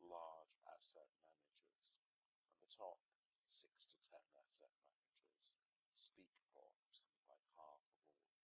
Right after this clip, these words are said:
U K shares. Another thing we noticed is that the chain of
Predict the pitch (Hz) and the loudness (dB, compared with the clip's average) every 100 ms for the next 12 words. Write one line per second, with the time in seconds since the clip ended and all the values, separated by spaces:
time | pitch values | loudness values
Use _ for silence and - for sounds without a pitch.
0 | _ _ _ _ _ - 80 - 80 - | _ _ _ _ _ -20 -20 -10 -8 -2
1 | - 85 73 - - - - _ _ _ | -2 -2 -10 -16 -4 -4 -4 _ _ _
2 | _ _ _ _ _ _ _ _ _ _ | _ _ _ _ _ _ _ _ _ _
3 | _ - 113 _ 82 _ _ _ - - | _ -12 -12 _ -20 _ _ _ -16 -12
4 | - - - - 87 _ 87 _ _ _ | -8 -8 -10 -18 -18 _ -20 _ _ _
5 | _ _ _ _ _ - - 101 90 82 | _ _ _ _ _ -6 -4 -4 -6 -10